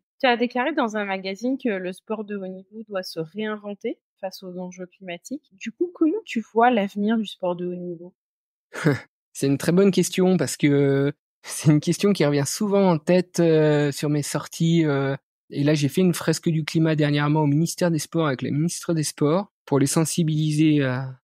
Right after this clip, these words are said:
Speaker 2: à la crise écologique, au dérèglement climatique. Et puis, euh, en fait, euh, c'est un peu un paradoxe parce que d'un côté, on, on parle de choses qui sont quand même relativement graves, hein. Euh, là, si, euh, on, on limite pas le réchauffement planétaire à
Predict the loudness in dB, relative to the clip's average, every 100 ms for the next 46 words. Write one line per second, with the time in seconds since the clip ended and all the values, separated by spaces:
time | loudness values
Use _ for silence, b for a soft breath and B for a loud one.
0 | _ _ -6 -6 -2 0 0 0 0 0
1 | -2 -4 -4 -2 -4 -6 -6 -6 -8 -8
2 | -10 -12 -12 -20 _ -8 -4 0 2 2
3 | 0 -2 -4 -2 0 2 0 -2 -6 0
4 | 0 2 2 2 2 0 -4 -10 -2 2
5 | 2 0 -6 _ -2 0 2 0 0 2
6 | 4 4 2 0 -2 -4 -8 -12 -18 _
7 | _ _ 0 2 4 2 2 0 0 -4
8 | -4 -2 2 2 2 0 -2 0 2 2
9 | 2 2 4 2 2 0 -2 -4 -6 -6
10 | -4 -2 -2 -4 -6 -2 0 0 0 -2
11 | -4 -6 -6 -2 0 2 0 0 0 2
12 | 0 0 0 0 0 2 0 0 0 0
13 | -4 -6 -12